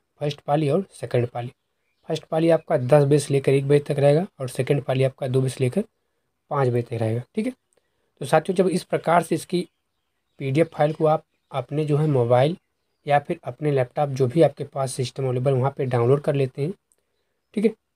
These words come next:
तो यहाँ देखिए ऊपर आपको एक ऑप्शन देखने को मिलता है, यहाँ देखिए सर्च का एक ऑप्शन ऊपर आपको लिखा हुआ मिलता है, क्योंकि यह एक पेज से लेकर टोटल सोलह पेज है। तो सोलह पेज आप करेंगे तो काफ़ी ज़्यादा आपके पास टाइम लगेगा अपना जो है पेपर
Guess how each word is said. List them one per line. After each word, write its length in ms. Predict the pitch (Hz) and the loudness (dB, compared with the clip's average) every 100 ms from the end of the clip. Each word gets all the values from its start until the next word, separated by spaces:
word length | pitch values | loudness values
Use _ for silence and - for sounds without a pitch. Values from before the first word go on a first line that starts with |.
| _ _ _ _ - | _ _ _ _ -4
तो 40 | |
यहाँ 180 | 147 170 | 0 2
देखिए 240 | 180 170 196 | 2 2 2
ऊपर 300 | 156 147 180 | 2 2 4
आपको 260 | 170 - 180 | 2 0 -4
एक 220 | 151 - | -2 0
ऑप्शन 320 | 135 127 - | -2 -2 -4
देखने 240 | 147 123 123 | -2 0 2
को 60 | |
मिलता 240 | 123 117 123 | 2 2 0
है, 60 | |
यहाँ 160 | 117 131 | 2 2
देखिए 280 | 120 - 139 _ _ _ _ | 0 -6 -16 _ _ _ _
सर्च 340 | - - 160 156 | -6 2 2 4
का 100 | 151 | -2
एक 160 | 139 | 0
ऑप्शन 260 | 135 131 - | 0 -2 -4
ऊपर 240 | 135 127 | -4 -2
आपको 220 | 131 123 123 | -2 -2 -6
लिखा 200 | 117 123 | -2 -2
हुआ 80 | |
मिलता 200 | 117 117 | -2 -6
है, 60 | 131 _ _ _ _ - | -16 _ _ _ _ -10
क्योंकि 160 | 156 175 | -2 4
यह 180 | 175 - | 4 4
एक 160 | 165 | -6
पेज 220 | - 170 160 | -6 -10 -6
से 120 | - | -2
लेकर 200 | 160 165 | -2 -2
टोटल 380 | 156 143 135 156 | -4 -6 -4 -6
सोलह 260 | 127 131 143 | -2 2 2
पेज 260 | 143 143 | 0 -2
है। 80 | 147 - _ _ _ _ _ | -2 -4 _ _ _ _ _
तो 40 | 139 | -10
सोलह 300 | - 147 170 | -2 2 2
पेज 240 | 170 165 - | 2 -4 -2
आप 200 | 151 151 | -4 -4
करेंगे 320 | - 147 160 165 | -4 -2 0 0
तो 80 | - | -2
काफ़ी 260 | 135 123 147 | -8 -6 -2
ज़्यादा 220 | 147 143 | 2 2
आपके 340 | 151 135 127 135 | 0 -2 -4 -10
पास 280 | - 139 - | -10 -10 -10
टाइम 220 | 127 120 117 | -4 -2 -2
लगेगा 300 | 113 117 127 _ _ _ - | -2 -4 -10 _ _ _ -16
अपना 260 | 127 139 | -6 -4
जो 120 | 135 | 0
है 60 | 135 | 0
पेपर 320 | 151 123 - | -2 -8 -8